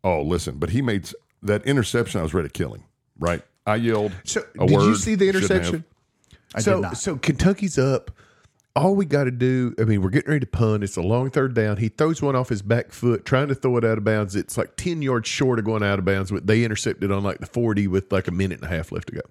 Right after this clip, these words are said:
Speaker 3: Wow.
Speaker 1: Yeah.
Speaker 2: Terrible.
Speaker 1: Yeah.
Speaker 2: Um,
Speaker 1: Terrible. That's right. But I do think, and he came back and hit Barium Brown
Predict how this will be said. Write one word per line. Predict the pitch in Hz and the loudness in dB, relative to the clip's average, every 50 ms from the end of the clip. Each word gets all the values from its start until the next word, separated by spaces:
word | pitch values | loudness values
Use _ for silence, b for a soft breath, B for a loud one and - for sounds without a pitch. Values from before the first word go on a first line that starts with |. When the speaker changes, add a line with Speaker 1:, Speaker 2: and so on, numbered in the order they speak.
| _ - | _ -6
Speaker 3:
Wow. | - 95 92 80 - _ _ _ _ _ - | -4 -4 -4 -4 -8 _ _ _ _ _ -14
Speaker 1:
Yeah. | - 165 - - - - - | -10 -10 -10 -10 -12 -10 -10
Speaker 2:
Terrible. | - - 151 151 139 131 120 95 78 73 - _ _ - | -4 -2 0 0 2 0 0 -2 -4 -8 -10 _ _ -12
Speaker 1:
Yeah. | 87 85 78 69 62 - _ _ _ _ _ _ _ _ _ _ _ _ _ _ - | -8 -8 -8 -8 -12 -16 _ _ _ _ _ _ _ _ _ _ _ _ _ _ -4
Speaker 2:
Um, | 98 95 95 90 90 90 87 85 82 80 78 80 87 - _ _ _ b b b b b b b b | -2 0 0 0 0 -2 -2 -4 -6 -8 -10 -12 -14 -16 _ _ _ b b b b b b b b
Speaker 1:
Terrible. | _ - - 80 76 - - - _ _ _ _ _ _ | _ -10 -10 -10 -10 -14 -16 -20 _ _ _ _ _ _
That's | - - - | -14 -10 -8
right. | 90 73 - - | -8 -10 -8 -6
But | - 113 165 165 - - - b b b b b b b b - | -2 0 0 0 0 -6 -12 b b b b b b b b -4
I | 98 | -2
do | 92 98 127 123 | 0 0 0 0
think, | - - 104 90 - - | 0 -2 -4 -4 -6 -8
and | 98 95 90 | -6 -4 -4
he | 95 | -4
came | - - 113 101 90 | -4 -4 -4 -4 -4
back | 90 90 87 90 | -4 -4 -6 -6
and | 92 87 | -6 -6
hit | 90 - 78 | -6 -6 -6
Barium | 90 90 90 85 82 82 | -6 -4 -4 -6 -6 -6
Brown | 80 78 80 80 78 80 80 - | -6 -6 -6 -6 -8 -10 -12 -14